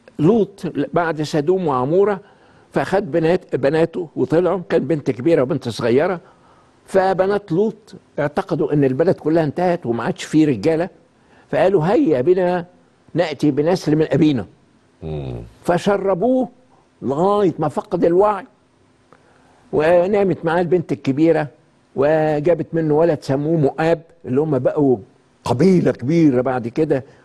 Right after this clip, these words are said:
Speaker 1: وشعب كبير اسمه المؤابيين.
Speaker 2: مم.
Speaker 1: وتاني يوم البنت الصغيرة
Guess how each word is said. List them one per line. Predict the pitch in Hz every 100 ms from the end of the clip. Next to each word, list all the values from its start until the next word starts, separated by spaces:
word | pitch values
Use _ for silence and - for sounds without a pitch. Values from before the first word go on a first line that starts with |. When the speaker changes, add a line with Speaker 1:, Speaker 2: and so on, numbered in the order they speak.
| _ _ _ _ _ -
Speaker 1:
وشعب | 117 196 143 143
كبير | - 147 170 170
اسمه | 156 156
المؤابيين. | 143 156 - 175 160 156 151 135 - _ _ -
Speaker 2:
مم. | 73 64 55 _ _ - - _ _ -
Speaker 1:
وتاني | 151 226 208 226 226 196
يوم | 196 190 247 262 - _
البنت | 131 139 -
الصغيرة | - 151 147 156 170